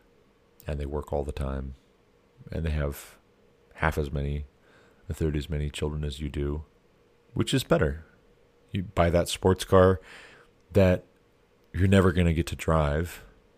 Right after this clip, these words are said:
because you're always working, or fill your house up with children because children are a heritage from Yahweh, according to Psalm one twenty-seven three. Like arrows in the hand of a warrior are the children of one's youth.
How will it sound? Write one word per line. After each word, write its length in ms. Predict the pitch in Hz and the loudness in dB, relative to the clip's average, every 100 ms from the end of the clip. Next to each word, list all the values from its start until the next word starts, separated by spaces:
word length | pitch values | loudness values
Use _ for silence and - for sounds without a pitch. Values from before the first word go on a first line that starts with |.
| _ | _
because 320 | - - 78 | -12 -8 -6
you're 160 | 82 78 | -4 0
always 440 | 92 85 73 69 | 2 4 2 -2
working, 520 | 80 73 69 71 95 90 _ _ _ _ _ _ - - | -2 -2 -4 -6 -8 -10 _ _ _ _ _ _ -20 -2
or 240 | 90 87 | 2 2
fill 220 | 85 101 101 | 2 2 4
your 220 | 101 - - | 2 -2 -6
house 320 | - 85 - | -4 -4 -2
up 160 | 78 - _ _ _ - | -4 -4 _ _ _ -8
with 400 | 71 65 - - | -6 -8 -14 -18
children 480 | - - - 71 64 - _ - | -6 -2 -2 -4 -8 -14 _ -18
because 520 | - 73 62 - - _ _ _ - | -10 -8 -8 -10 -14 _ _ _ -10
children 420 | - 92 80 69 | -4 -2 -4 -8
are 160 | - 65 | -6 -6
a 40 | |
heritage 480 | 64 92 85 76 - | -2 0 0 -2 -14
from 340 | - 69 67 - _ | -10 -10 -10 -12 _
Yahweh, 380 | - 67 71 71 87 98 _ _ | -6 -6 -6 -10 -12 -18 _ _
according 360 | - - 71 67 | -18 -10 -10 -8
to 80 | 69 | -10
Psalm 260 | - 69 | -10 -8
one 120 | 67 65 | -8 -10
twenty-seven 480 | 71 65 - 65 | -10 -10 -10 -10
three. 320 | 65 78 65 67 _ - - _ _ _ _ | -8 -6 -6 -8 _ -20 -20 _ _ _ _
Like 220 | - - - | -6 -4 2
arrows 440 | 95 98 104 101 | 6 8 8 6
in 80 | 95 | 2
the 80 | 85 | 0
hand 220 | 90 90 | 0 0
of 60 | 73 | 0
a 60 | |
warrior 720 | 69 78 101 101 69 67 - - _ _ _ _ _ _ 80 | -2 0 2 2 0 -6 -12 -18 _ _ _ _ _ _ -8
are 100 | 71 | -8
the 100 | 71 | -6
children 360 | - 80 73 | -4 -4 -4
of 100 | 69 | -6
one's 260 | 67 65 71 | -8 -8 -4
youth. 400 | 76 65 - | -4 -4 -10